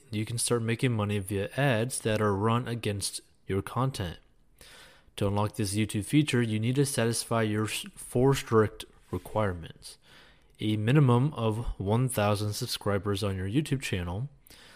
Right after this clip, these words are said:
generating at least four thousand watch time hours on your channel in the last twelve months, complying with YouTube's policies and guidelines, setting up an AdSense account, and once you meet the above criteria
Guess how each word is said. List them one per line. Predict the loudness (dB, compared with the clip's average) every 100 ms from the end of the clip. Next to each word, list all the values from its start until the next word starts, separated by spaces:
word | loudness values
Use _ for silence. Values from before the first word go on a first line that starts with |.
| -20 -20 -16
generating | 0 2 6 6 4 2 0
at | -2
least | -2 -2 -4 -10
four | -2 0
thousand | 2 4 4 2 0
watch | 0 0 -2
time | -4 -4 0
hours | 2 2 2 0
on | -4
your | -4
channel | -4 -4 -4 -6
in | -6
the | -4
last | -4 -4 -6
twelve | -6 -6 -4
months, | -4 -2 -4 -8 -18 -20 -20 -20 -20 -20 -20 -12
complying | -10 -6 -2 2 2 2
with | 0
YouTube's | 2 0 2 -2 -2
policies | -2 0 0 -2 0 0 -2 -6 -14 _
and | -8 -4
guidelines, | 0 2 2 0 -6 -8 -10 -12 -18 _ _ -20 -20 -20 _ _
setting | -8 0 2 2
up | 0 -2
an | -4
AdSense | 0 0 0 -2 -2
account, | -4 -2 -2 -2 -4 -14 _ -20 _ _
and | -6 0
once | 0 2
you | 2
meet | 2 0 2
the | 2
above | 2 2 0
criteria | -2 -4 -4 0 4 4 4 2 0 -2